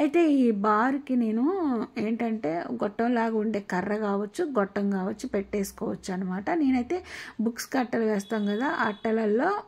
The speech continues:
వస్తుంది కదండి, ఆ అట్ట ముక్కలాగా గొ-, గొట్టంలాగా వస్తుంది కదా, అంటే అట్టల రోల్కి వస్తుంది అనమాట లోపల. అది పెట్టేశాను రెండు వైపులా గట్టిగా ఉండటం కోసం. ఇక్కడైతే మెటల్ బ్యాంగిల్స్ తీసుకున్నానండి. ఇవైతే గట్టిగా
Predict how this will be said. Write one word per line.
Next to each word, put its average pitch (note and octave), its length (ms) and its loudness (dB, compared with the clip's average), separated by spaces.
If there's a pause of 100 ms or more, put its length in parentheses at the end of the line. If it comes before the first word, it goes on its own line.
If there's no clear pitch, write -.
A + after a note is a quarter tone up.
వస్తుంది A3 400 -2
కదండి, G3+ 460 0 (340)
ఆ - 20 -2 (140)
అట్ట - 160 -10 (180)
ముక్కలాగా G3+ 460 -2 (140)
గొ-, A3+ 180 -2 (120)
గొట్టంలాగా G#3+ 580 0
వస్తుంది G3 340 -8
కదా, A3 180 -2 (600)
అంటే G#3+ 220 2 (720)
అట్టల A#3 420 2
రోల్కి A3 360 4
వస్తుంది F#3 280 -4
అనమాట F#3 340 -4
లోపల. G3+ 300 0 (640)
అది B3+ 160 2 (140)
పెట్టేశాను G#3+ 720 2
రెండు G#3 260 0
వైపులా G#3 380 0 (100)
గట్టిగా G#3 420 0
ఉండటం G#3 360 -2
కోసం. G#3 200 -4 (120)
ఇక్కడైతే A3 340 2 (140)
మెటల్ A#3+ 360 2
బ్యాంగిల్స్ G#3 460 0
తీసుకున్నానండి. G3+ 800 -2
ఇవైతే A3+ 280 2 (340)
గట్టిగా B3 340 2